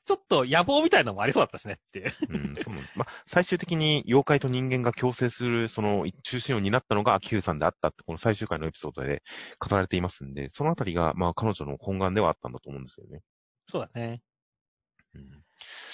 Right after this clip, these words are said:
Speaker 2: という感じで、まあまあ、うん、素敵なキャラではありました。では続きまして、えー、最後残り二人、二枠となっていますが、こちら、同率となっております。
Speaker 1: まだ同率ですか？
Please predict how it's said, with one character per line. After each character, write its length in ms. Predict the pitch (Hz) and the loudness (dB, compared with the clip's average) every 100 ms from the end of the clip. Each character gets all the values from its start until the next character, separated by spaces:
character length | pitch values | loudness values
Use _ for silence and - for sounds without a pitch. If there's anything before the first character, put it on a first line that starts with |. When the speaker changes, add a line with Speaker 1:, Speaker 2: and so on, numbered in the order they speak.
| - _ | -18 _
Speaker 2:
と 80 | 120 | -10
い 80 | 123 | -8
う 40 | |
感 200 | - 117 | -6 -8
じ 80 | 113 | -4
で、 100 | 131 | -2
ま 160 | 120 | 0
あ 60 | 117 | 0
ま 760 | 104 92 80 67 - - - | 2 2 0 -2 -6 -10 -12
あ、 40 | - - 58 | -14 -16 -14
う 200 | 78 90 | -12 -12
ん、 40 | |
素 60 | 95 | -10
敵 160 | 110 101 | -6 -4
な 80 | |
キ 80 | 92 | -2
ャ 60 | 98 | -2
ラ 80 | 76 | 0
で 80 | |
は 160 | 95 69 | 0 -2
あ 20 | |
り 80 | 73 | -4
ま 80 | 73 | -10
し 80 | - | -10
た。 160 | - - - - - - - - - - | -10 -12 -16 -14 -14 -14 -14 -14 -16 2
で 80 | 156 | 4
は 60 | |
続 200 | - 135 | 4 -2
き 100 | 139 | -2
ま 80 | 147 | -2
し 140 | 135 - | -2 0
て、 360 | 104 95 95 | 4 6 4
え 380 | - 101 101 95 | 2 2 4 2
ー、 20 | 92 | 2
最 180 | 131 | 2
後 100 | 98 | 0
残 240 | 87 - 110 | -2 0 0
り 80 | 104 | 0
二 260 | - 110 | 0 0
人、 100 | 101 | 0
二 200 | 95 117 | 0 0
枠 200 | 104 - | 2 0
と 60 | 85 | -6
な 80 | 82 | -6
っ 60 | |
て 100 | - | -6
い 40 | 80 | -8
ま 100 | 85 | -4
す 100 | 110 | -2
が、 100 | 113 | -2
こ 120 | 101 | -2
ち 100 | 101 | 2
ら、 220 | 95 - _ _ - - - - - - - - - _ _ _ _ - | 2 2 _ _ -8 -6 -6 -6 -8 -10 -12 -14 -18 _ _ _ _ -18
同 240 | 92 123 | 0 2
率 180 | 139 - | 2 4
と 60 | 104 | 6
な 40 | |
っ 100 | - | 6
て 100 | - - | 4 2
お 20 | |
り 60 | 120 | 2
ま 60 | - | 0
す。 220 | - - _ _ _ _ _ _ _ _ _ - | -4 -18 _ _ _ _ _ _ _ _ _ -4
Speaker 1:
ま 100 | 165 | -2
だ 100 | - | -2
同 120 | - 147 | 0 -2
率 100 | 135 | 0
で 80 | |
す 80 | 131 | -6
か？ 80 | - | -8